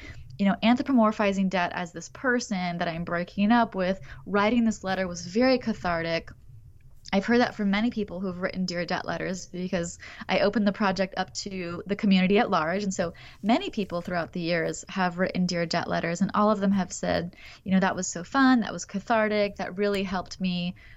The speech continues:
address emotions that I didn't even know I had about debt."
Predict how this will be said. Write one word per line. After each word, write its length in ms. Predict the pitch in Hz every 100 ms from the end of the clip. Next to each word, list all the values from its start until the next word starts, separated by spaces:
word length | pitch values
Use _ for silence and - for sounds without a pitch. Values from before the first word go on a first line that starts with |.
| -
address 400 | 190 202 208 208
emotions 440 | 202 196 220 220
that 100 | 202
I 40 | 196
didn't 220 | 202 269
even 260 | 294 247 190
know 220 | 233 240
I 120 | 180
had 560 | 170 - - 240 233 -
about 340 | 175 165 -
debt." 340 | - 160 -